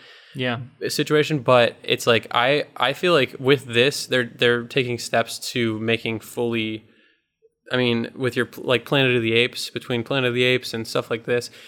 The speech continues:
Speaker 2: I think eventually we're gonna get to the point where, like, entire movies are just m-, totally mocapped, like Avatar, you know? And
Speaker 1: Well, I mean, the mocapping technology is getting so amazing. I, I, there was a thing going around, and if our listeners can Google it probably and find it. It's, um,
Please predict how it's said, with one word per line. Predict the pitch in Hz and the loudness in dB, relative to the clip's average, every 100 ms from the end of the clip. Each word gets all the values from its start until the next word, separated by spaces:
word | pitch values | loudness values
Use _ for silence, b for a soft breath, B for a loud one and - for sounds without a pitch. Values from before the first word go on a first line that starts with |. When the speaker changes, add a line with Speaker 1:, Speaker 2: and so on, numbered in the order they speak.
| B B | B B
Speaker 2:
I | |
think | 143 139 | 2 4
eventually | 117 127 120 120 | 4 2 2 2
we're | 113 | 2
gonna | 113 | 0
get | 113 | 0
to | 117 | -2
the | |
point | 107 117 | -2 -2
where, | 117 117 | 0 0
like, | 113 113 - - | 0 -2 -6 -6
entire | 127 107 117 113 | -6 2 2 4
movies | 113 117 113 107 | 2 2 0 -2
are | 110 | -4
just | 110 - | -6 -12
m-, | 123 - - | -14 -16 -10
totally | - 127 113 | -2 0 2
mocapped, | 110 113 113 110 - | 0 -2 0 -4 -2
like | 113 - - | -8 -10 -2
Avatar, | 120 117 117 120 123 | 0 0 -4 -6 -6
you | 135 | -8
know? | 120 117 120 | -6 -6 -10
And | - 113 120 | -6 -4 -2
Speaker 1:
Well, | 165 170 | 2 4
I | |
mean, | 170 | 4
the | 160 | 4
mocapping | 165 190 185 165 135 120 | 2 4 4 2 0 0
technology | 127 127 135 131 117 | -2 2 2 2 -2
is | 104 | -2
getting | 123 110 | -4 -6
so | - 123 | -2 -2
amazing. | 110 117 123 110 | 0 0 0 0
I, | 107 76 123 | 0 0 -2
I, | |
there | 135 151 | 0 0
was | 165 143 | 2 2
a | |
thing | 123 156 147 | 2 0 0
going | 139 127 | 0 0
around, | 120 123 123 | 0 2 2
and | 113 104 | 0 -4
if | 117 | -4
our | 117 117 | -2 0
listeners | 117 117 113 110 - - | -2 -2 -6 -6 -12 -10
can | 123 110 | -8 -6
Google | 135 131 127 107 | -4 -4 -2 -2
it | - | 0
probably | 117 110 110 | 0 0 -4
and | 107 | -6
find | 123 127 117 | -2 -2 -2
it. | - | -4
It's, | 107 113 113 | -8 -6 -4
um, | 113 110 110 | -4 -4 -10